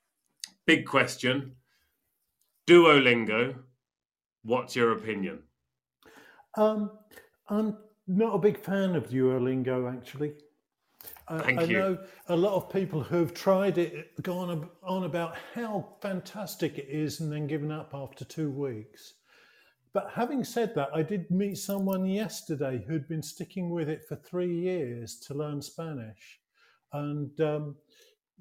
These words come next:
Speaker 2: I, I mean, I s-, he certainly wasn't at a level that, that you would be if, if you'd,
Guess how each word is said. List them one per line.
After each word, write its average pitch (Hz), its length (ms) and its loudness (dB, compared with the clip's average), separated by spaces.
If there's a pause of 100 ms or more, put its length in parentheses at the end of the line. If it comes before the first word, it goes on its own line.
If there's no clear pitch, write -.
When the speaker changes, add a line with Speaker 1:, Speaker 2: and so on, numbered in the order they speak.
(440)
Speaker 2:
I, 165 160 -4 (100)
I 170 60 -4
mean, 165 220 0
I 160 60 -2
s-, - 260 -8
he 170 160 -2
certainly 170 460 -2
wasn't 160 380 0
at 147 60 -14
a 147 140 -8
level 156 380 -2
that, 151 260 -2
that 147 160 -2
you 143 140 0
would 147 200 0
be 143 220 0
if, 139 220 -4
if 143 480 -8
you'd, 139 440 -2